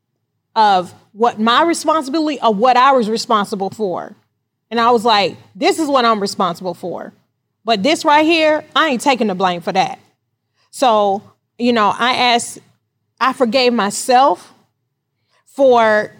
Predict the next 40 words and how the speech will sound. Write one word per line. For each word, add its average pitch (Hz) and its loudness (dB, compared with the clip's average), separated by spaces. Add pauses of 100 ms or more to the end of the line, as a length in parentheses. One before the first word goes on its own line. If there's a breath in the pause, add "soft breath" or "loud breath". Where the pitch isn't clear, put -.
(120)
the 240 0
things 254 -2
that 196 -2
I 233 2
had 294 4
a 302 2
part 330 2
in. 349 2 (720)
And 233 0
then 233 0 (260 soft breath)
I 240 2
forgave 226 -2
people 311 -2
who 302 -2
didn't 269 -2
ask 262 0
me 285 -6
for 269 -2
forgiveness 220 -4
for 233 -4
their 214 -2
part. 175 -6 (880)
And 240 0
the 214 -2
fact 302 0
that 226 2 (280)
one 294 -4
of 311 -2
the 240 0
greatest 262 -2
things 294 -6
that 240 2
helped 254 0
me 269 -4
was 202 -2
my 185 -2
husband 311 0
and 240 -2
my 233 -2
children. 202 -6